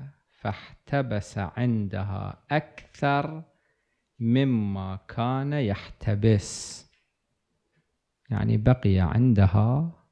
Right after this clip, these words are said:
مدة أكثر. مثلا النبي عند كل زوجة كان يبقى خمس دقائق، عند حفصة بقي عشر دقائق. فسألت عن ذلك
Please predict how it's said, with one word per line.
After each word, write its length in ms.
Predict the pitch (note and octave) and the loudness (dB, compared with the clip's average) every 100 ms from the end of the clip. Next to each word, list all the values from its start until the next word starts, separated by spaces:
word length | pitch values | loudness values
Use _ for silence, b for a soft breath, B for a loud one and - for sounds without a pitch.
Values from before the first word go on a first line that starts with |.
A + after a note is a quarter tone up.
| _ _ - | _ _ 0
مدة 560 | B2 D3 C#3 C#3+ D3 A#2 | 6 6 4 0 2 2
أكثر. 600 | - - - G2+ - - - - - _ _ _ _ _ _ _ _ _ _ _ _ _ _ _ - | 0 -6 -2 -2 -2 -8 -14 -20 -20 _ _ _ _ _ _ _ _ _ _ _ _ _ _ _ -2
مثلا 420 | A#3 E3+ A#2+ A2+ | 0 4 4 4
النبي 380 | G#2+ A2 A#2 G2+ | 4 4 4 4
عند 280 | F#2+ G2+ G2 | 2 0 0
كل 400 | G2 A#2+ G#2 G2 | 0 2 2 2
زوجة 540 | G2 G#2 G2+ G2+ - G#2 | 2 2 2 -2 -4 -6
كان 280 | - G#2 G2 | -2 -2 0
يبقى 540 | G2+ G#2 - - G#2+ | 0 0 -2 -8 -8
خمس 540 | A#2+ - A2+ A#2+ - G#2+ | -6 0 2 2 0 -6
دقائق، 560 | - G2 G2 G#2 B2 - - | -2 -2 0 -2 -4 -8 -8
عند 260 | A#2+ A2+ G#2+ | -2 0 0
حفصة 640 | G#2+ D3+ D#3 - - B2+ | -2 0 0 -2 -4 -4
بقي 380 | C#3+ C#3+ - C#3 | 0 -2 0 -2
عشر 460 | B2+ A#2 A2 G#2+ G2+ | 0 0 0 -2 -6
دقائق. 580 | G#2 - G2 F#2+ - - _ _ _ _ _ _ _ _ _ _ _ _ | -10 -16 -16 -18 -20 -20 _ _ _ _ _ _ _ _ _ _ _ _
فسألت 720 | _ B2+ A2+ B2+ C3+ D#3+ D3 A2+ | _ -2 0 2 2 2 2 0
عن 300 | G2+ G2+ G2 | 0 0 0
ذلك 800 | G2 G2 G2 A2 A2+ - - | 0 0 -2 -6 -10 -16 -20